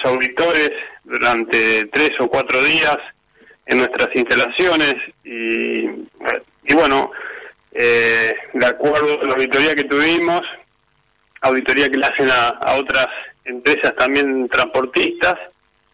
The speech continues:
eh, ha sido nuestra empresa junto con otro colega las, las mejores, este, los mejores resultados y por eso nos dieron un reconocimiento que, que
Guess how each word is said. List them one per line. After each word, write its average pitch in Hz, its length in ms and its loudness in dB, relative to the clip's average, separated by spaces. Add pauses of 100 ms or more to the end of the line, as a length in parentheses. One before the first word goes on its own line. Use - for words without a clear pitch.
(340)
eh, 113 680 2
ha 123 120 2 (140)
sido 131 600 2
nuestra 123 300 0
empresa 131 420 0
junto 135 420 0
con 123 240 0
otro 139 300 0
colega 151 460 2
las, 120 200 0 (440)
las 127 160 2
mejores, 131 480 2 (100)
este, 120 340 -2
los 117 120 0
mejores 143 360 0
resultados 147 760 0
y 127 100 0
por 123 180 0
eso 123 160 -2
nos 120 160 0
dieron 123 440 0 (520)
un 131 200 -6
reconocimiento 135 1300 0 (440)
que, 113 960 0
que 117 140 2